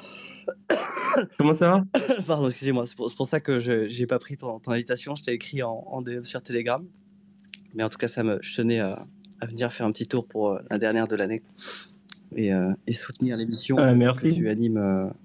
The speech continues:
Speaker 1: euh, avec, euh, ferveur, euh, et régularité.
Speaker 2: Bah, merci. Et je suis super content que tu sois là. Est-ce que t-, est-ce que t'as, est-ce que t'as lu mon message ? Je t'ai envoyé un P M sur Telegram.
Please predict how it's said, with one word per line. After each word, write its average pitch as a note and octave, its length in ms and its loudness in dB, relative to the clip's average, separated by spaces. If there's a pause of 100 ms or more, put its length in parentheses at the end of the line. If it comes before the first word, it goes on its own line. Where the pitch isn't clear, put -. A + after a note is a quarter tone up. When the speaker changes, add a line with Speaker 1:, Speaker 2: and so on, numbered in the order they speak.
(120)
Speaker 1:
euh, G2+ 200 0 (240)
avec, G#2 340 -2
euh, - 60 -2 (160)
ferveur, A2+ 640 0
euh, G2+ 160 -6 (240)
et G#2+ 280 2
régularité. A2+ 640 2 (2500)
Speaker 2:
Bah, C#3+ 140 6
merci. C4+ 480 6 (460)
Et C#3+ 80 4
je C3 40 -4
suis - 120 -2
super A3 240 4
content F3+ 120 4
que F3+ 60 -2
tu - 60 0
sois B2 140 4
là. B2+ 100 4 (3500)
Est-ce E3 120 4
que B3+ 80 6
t-, C4 140 2
est-ce - 180 4
que A#3+ 80 4
t'as, A3+ 200 2
est-ce - 160 4
que A3 80 4
t'as G#3 120 4
lu G3 160 6
mon F#3 140 6
message ? E3+ 360 6
Je - 80 -2
t'ai - 80 2
envoyé E3 260 6
un D3 120 6
P E3+ 180 4
M F3 180 8
sur C3+ 220 4
Telegram. B2 440 6